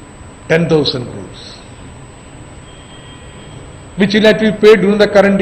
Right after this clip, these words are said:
year. നിങ്ങൾക്ക് മാറ്റിവെക്കാൻ പറ്റത്തില്ല. ഇതിനു പുറമെയാണ്, എനിക്ക് ഞങ്ങളുടെ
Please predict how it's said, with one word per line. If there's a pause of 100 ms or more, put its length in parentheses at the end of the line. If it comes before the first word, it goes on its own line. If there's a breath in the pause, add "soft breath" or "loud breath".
year. (1200)
നിങ്ങൾക്ക്
മാറ്റിവെക്കാൻ
പറ്റത്തില്ല. (1120 loud breath)
ഇതിനു (120)
പുറമെയാണ്, (300)
എനിക്ക് (100)
ഞങ്ങളുടെ